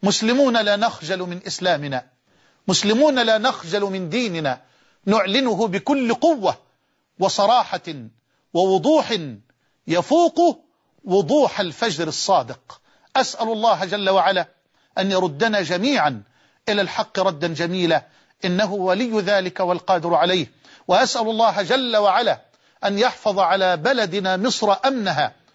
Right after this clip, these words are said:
وأمانها واستقرارها وجميع بلاد المسلمين، إنه ولي ذلك ومولاه. أقول قولي هذا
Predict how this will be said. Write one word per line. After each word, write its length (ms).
وأمانها 840
واستقرارها 1040
وجميع 600
بلاد 360
المسلمين، 760
إنه 300
ولي 500
ذلك 440
ومولاه. 600
أقول 420
قولي 380
هذا 460